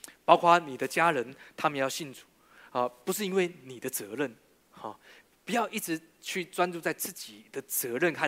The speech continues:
能力，因为我们没有太大的能力。但是我们先从恩典的角度去看见神的祝福，阿们。但是我们可以跟神祷告，让我们看见好的机会。阿们。哈利路亚。跟你有关，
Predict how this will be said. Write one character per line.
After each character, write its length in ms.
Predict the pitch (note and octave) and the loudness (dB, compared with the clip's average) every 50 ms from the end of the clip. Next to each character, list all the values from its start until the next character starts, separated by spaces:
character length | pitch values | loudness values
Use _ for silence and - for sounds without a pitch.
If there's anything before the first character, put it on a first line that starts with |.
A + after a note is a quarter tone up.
| C#3 B2+ | -4 -4
能 180 | A#2 A2 G#2+ B2+ | -10 -12 -8 -6
力， 180 | C#3 C#3 C3 - | -6 -6 -6 -4
因 120 | - F3+ G#3 | -4 -4 -4
为 80 | G#3 - - - _ _ _ _ - - - | -4 -6 -12 -20 _ _ _ _ -20 -12 -8
我 120 | - C3 | -6 -6
们 100 | C#3 D3 | -4 -4
没 80 | D#3+ F#3+ | -4 -4
有 80 | G#3 - | -4 -4
太 160 | - - C#3+ | -2 -4 -4
大 140 | - A#2+ A2 | -4 -6 -10
的 80 | G#2+ | -14
能 240 | G2+ F#2 F#2 G2+ A2 | -14 -18 -18 -18 -16
力。 100 | A#2+ A2 - _ - - - - - | -18 -18 -20 _ -20 -20 -20 -2 4
但 100 | - B3+ | 6 6
是 80 | C4+ C4+ | 6 6
我 140 | A#3+ D#3+ C3+ | 2 -2 0
们 100 | C#3+ D#3+ | -2 -2
先 160 | - - A3+ | -2 -2 -2
从 180 | G#3+ - D3+ F#3 | -2 -4 -8 -4
恩 200 | - G3+ G3+ G#3+ | 0 0 0 0
典 160 | F#3 D3 B2 A2 | -2 -6 -6 -6
的 120 | B2 D3 | -6 -6
角 280 | - - - - - - | -6 -6 -10 -10 -10 -8
度 200 | - F3+ D3 C#3 - - - - - | -6 -6 -6 -6 -8 -14 -20 -20 -10
去 180 | - - G3 | -4 -2 -2
看 300 | F3+ F#3+ - - A3+ G3 | -2 -2 -2 -2 -2 -2
见 180 | F3+ - G3+ E3+ | 0 2 2 2
神 240 | - - - A#2 - | 2 -2 -8 -8 -6
的 80 | - | -8
祝 220 | D#3+ - - F#3+ D3+ | -8 -6 -4 -6 -6
福， 180 | - - - - _ _ _ _ _ _ - - _ _ - | -6 -8 -16 -20 _ _ _ _ _ _ -20 -20 _ _ -10
阿 100 | - D3 | -6 -2
们。 200 | F3+ G3+ F3+ C#3+ - - - - - - - - | -2 -2 -2 -4 -8 -20 -20 -20 -20 -12 -2 2
但 100 | A#3+ A#3+ | 2 2
是 180 | C4+ B3 G#3+ - - - - - _ | 2 2 -6 -8 -12 -20 -20 -20 _
我 180 | - D3+ D3+ E3+ | -2 2 2 2
们 100 | F3 F#3+ | 4 4
可 80 | - | 4
以 60 | A#3+ G3 | 4 6
跟 140 | - A3 | 6 6
神 300 | G#3+ - D#3+ C#3 C#3+ E3 F#3+ - _ _ _ _ _ _ - | 4 4 0 -2 -2 -4 -14 -20 _ _ _ _ _ _ -10
祷 160 | - B2 A2 | -10 -10 -4
告， 280 | - - G#3 F3 E3 - | 0 4 4 4 4 2
让 140 | E3+ F3+ F3 | -2 -4 -4
我 80 | D3 A#2 | -4 -6
们 120 | A2 B2+ | -8 -8
看 180 | C3 - D#3 C#3 | -6 -4 -4 -4
见 140 | - C3+ A#2+ | -2 -4 -6
好 200 | - - G#2+ B2 | -6 -10 -14 -12
的 100 | - A#2 | -14 -12
机 220 | - - D3+ D3+ | -12 -12 -10 -6
会。 200 | D3 E3 C#3+ - - _ _ _ _ _ _ - - _ _ - | -2 -2 -4 -4 -6 _ _ _ _ _ _ -20 -20 _ _ -10
阿 140 | C#3 C#3 | -6 -4
们。 160 | D#3 F#3 F#3+ F3 - - _ _ _ _ | -4 -4 -4 -6 -8 -16 _ _ _ _
哈 160 | - - A#2+ | -12 -8 -6
利 80 | B2 A#2+ | -6 -6
路 120 | A#2 C3 D3 | -6 -6 -6
亚。 160 | F3+ E3+ - - _ _ _ _ _ _ _ _ _ _ _ _ _ | -8 -8 -8 -12 _ _ _ _ _ _ _ _ _ _ _ _ _
跟 140 | - D#3+ D#3+ | 0 0 2
你 100 | E3 D#3+ | 2 0
有 120 | E3+ D3 | -4 -4
关， 260 | - - - B2+ B2 | -4 -4 -4 -4 -4